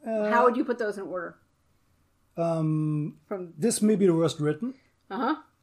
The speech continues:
Speaker 1: But Driving Home was worse in that it was longer.
Speaker 2: <laughs>
Speaker 1: And Surprise Christmas, Baby Surprise Christmas was definitely the most offensive.
Speaker 2: <laughs> Yeah,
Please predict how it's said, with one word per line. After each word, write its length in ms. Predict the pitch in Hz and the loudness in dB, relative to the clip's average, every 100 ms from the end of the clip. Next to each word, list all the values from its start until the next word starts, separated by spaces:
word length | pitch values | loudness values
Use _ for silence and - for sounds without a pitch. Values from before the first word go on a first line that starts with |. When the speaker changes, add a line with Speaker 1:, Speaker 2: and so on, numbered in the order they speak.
| _ | _
Speaker 1:
But 180 | - 156 | -4 -2
Driving 360 | 131 170 160 160 | 2 2 4 2
Home 160 | 175 151 | 0 -2
was 100 | 135 | 0
worse 240 | 160 156 | 0 0
in 120 | 151 | 0
that 160 | 151 156 | 0 0
it 80 | 143 | -2
was 140 | 139 135 | -4 -4
longer. 440 | 135 151 220 - _ - | -2 0 -2 -4 _ -6
Speaker 2:
<laughs> 1300 | 339 - - 359 - 349 - _ _ _ _ _ - | -6 -8 -12 -12 -10 -14 -16 _ _ _ _ _ -2
Speaker 1:
And 920 | 180 180 180 180 180 180 180 165 185 | 0 2 2 2 0 0 -2 -4 -8
Surprise 880 | - - - 156 - 214 233 208 - | -10 -14 -8 -8 -6 -4 -2 -2 -6
Christmas, 540 | - - 214 - 196 - | -6 -6 -4 -4 -6 -4
Baby 320 | 196 180 180 | -2 -2 -2
Surprise 1040 | - 180 156 - 170 202 240 208 - - - | -4 -4 -4 -4 -2 -2 -4 -8 -10 -12 -14
Christmas 760 | - 226 226 262 294 - - _ _ | -6 -4 -2 0 0 -4 -8 _ _
was 420 | 185 160 196 - - | -6 0 0 -2 -4
definitely 420 | 202 208 190 180 | -2 0 0 0
the 120 | 170 | -2
most 200 | 175 - | -4 -6
offensive. 500 | 151 156 131 127 - _ | -8 -6 -6 -8 -14 _
Speaker 2:
<laughs> 60 | 330 - 311 - 403 466 466 415 - _ 508 - - 403 _ - _ _ _ _ _ _ _ _ _ | -10 -6 -4 -2 4 4 4 -2 -8 _ 4 4 -2 -10 _ -20 _ _ _ _ _ _ _ _ _
Yeah, 140 | 311 | -2